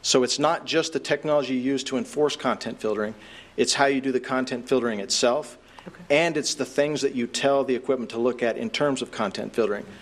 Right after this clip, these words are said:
Speaker 1: that's also fluid and dynamic. But going back to ownership of what we need to do, do better at,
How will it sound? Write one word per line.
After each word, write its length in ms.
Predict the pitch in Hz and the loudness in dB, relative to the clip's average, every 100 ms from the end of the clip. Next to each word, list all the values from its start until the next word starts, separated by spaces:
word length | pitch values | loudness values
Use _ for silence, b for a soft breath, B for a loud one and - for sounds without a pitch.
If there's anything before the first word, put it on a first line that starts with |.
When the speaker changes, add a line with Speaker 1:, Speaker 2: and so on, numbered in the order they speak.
| B B | B B
Speaker 1:
that's 180 | 127 123 | -2 0
also 440 | - 139 151 - 131 | 4 2 2 0 -2
fluid 300 | 143 131 127 | 0 0 0
and 100 | 110 | -2
dynamic. 560 | 107 113 117 90 - - B B | -2 -2 -2 -4 -12 -20 B B
But 200 | 156 151 | 4 4
going 280 | 160 160 147 | 0 -2 0
back 260 | 147 156 - | 0 0 -2
to 460 | 175 147 120 - B B B | 0 2 0 -2 B B B
ownership 640 | 143 180 165 - 117 113 - | 2 4 2 0 -2 -2 -2
of 240 | 120 113 139 | 0 2 4
what 140 | 139 | 2
we 100 | 135 | 2
need 200 | 127 127 | 0 -2
to 80 | 123 | -2
do, 160 | 120 | -4
do 420 | 117 - 113 131 120 | -4 -10 2 2 4
better 300 | 131 120 110 | 2 2 0
at, 260 | 107 - | -2 -4